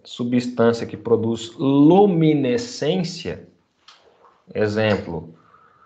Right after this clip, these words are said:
luminol, luciferina, éster de acridila, eu vou produzir o que nós chamamos de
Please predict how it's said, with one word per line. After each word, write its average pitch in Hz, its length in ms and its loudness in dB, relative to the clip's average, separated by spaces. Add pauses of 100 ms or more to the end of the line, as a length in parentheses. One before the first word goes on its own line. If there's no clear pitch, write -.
(400)
luminol, 135 1080 2 (600)
luciferina, 123 1200 -4 (560)
éster 135 560 0
de 110 140 -2
acridila, 113 920 0 (640)
eu 117 160 2
vou 127 240 -2
produzir 139 600 0
o 131 80 -2
que 139 80 -8
nós 143 220 -2
chamamos 131 500 -2
de 123 400 -4